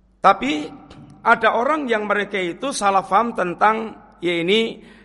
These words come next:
kalimat tauhid la ilaha illallah, sehingga para ulama perlu menjelaskan bahwa orang dikatakan sudah bertauhid itu kalau begini.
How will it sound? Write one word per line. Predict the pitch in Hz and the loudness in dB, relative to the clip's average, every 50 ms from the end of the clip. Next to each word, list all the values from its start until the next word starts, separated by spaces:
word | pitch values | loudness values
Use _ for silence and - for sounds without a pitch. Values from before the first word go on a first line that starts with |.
| - _ _ _ _ | -20 _ _ _ _
kalimat | - 202 202 196 180 180 196 196 185 - | 6 6 6 6 4 4 4 2 2 4
tauhid | - 190 175 160 151 196 208 202 - 156 | 4 4 4 4 4 2 0 0 0 2
la | 165 165 160 | 4 4 4
ilaha | - 175 175 165 147 | 4 2 0 0 2
illallah, | 175 175 175 160 160 170 196 233 254 | 2 2 2 2 4 6 6 6 6
sehingga | - - 185 165 175 196 202 | 4 -2 -4 0 2 0 2
para | 196 170 170 | 2 2 2
ulama | 175 175 165 160 160 175 196 - - | 2 2 2 2 2 2 0 -2 0
perlu | - - 160 175 190 185 | -2 -2 0 0 -2 0
menjelaskan | 175 170 165 151 151 147 147 143 135 - - - 180 208 240 262 277 269 - - - - - - - - - - - - _ _ _ _ _ _ _ - | -2 -2 -2 -2 0 2 2 2 0 -2 0 4 4 4 4 2 -2 -6 -10 -16 -20 -20 -20 -20 -20 -20 -20 -20 -20 -20 _ _ _ _ _ _ _ 8
bahwa | 196 185 170 165 165 170 190 226 262 277 - - - - - - | 8 8 8 8 6 8 8 8 8 6 2 -4 -16 -16 0 4
orang | 226 220 202 247 269 269 254 - | 6 6 8 6 4 4 0 -2
dikatakan | - 196 185 208 202 196 196 202 196 196 196 208 208 | -4 -2 4 4 4 6 6 4 4 6 4 2 2
sudah | - - 196 - - 180 170 | 2 -2 -4 2 2 2 4
bertauhid | - - 175 170 - 180 180 175 - 180 190 175 180 180 | 4 2 2 2 2 2 2 2 2 -2 -2 -2 -4 -4
itu | - 262 269 262 269 - | -2 -2 -2 -2 4 6
kalau | 202 190 190 208 233 233 226 - - - - - | 6 6 8 8 6 6 6 2 -14 -20 4 4
begini. | - 165 - - - 170 170 190 226 254 262 226 175 - - - - - | 4 4 4 -4 -6 -4 0 4 6 6 6 6 4 0 -4 -14 -18 -20